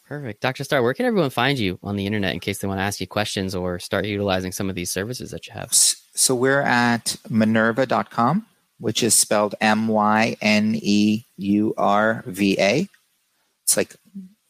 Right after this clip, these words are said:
Speaker 2: Minerva, but it's Minerva.
Speaker 1: Mm-hmm.
Speaker 2: And, uh, or, um, they can email us at,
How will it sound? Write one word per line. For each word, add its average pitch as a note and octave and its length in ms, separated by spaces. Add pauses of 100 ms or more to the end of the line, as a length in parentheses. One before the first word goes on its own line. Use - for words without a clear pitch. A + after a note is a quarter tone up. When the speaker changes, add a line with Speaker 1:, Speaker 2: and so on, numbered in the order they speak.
(680)
Speaker 2:
Minerva, A#2 720 (280)
but F#2 100
it's - 280
Minerva. G2 640 (200)
Speaker 1:
Mm-hmm. G2+ 220 (560)
Speaker 2:
And, G2+ 420
uh, F#2+ 280
or, G#2+ 380
um, F#2+ 440
they G#2 200
can G#2+ 160
email A#2 340
us D3 380
at, G2+ 240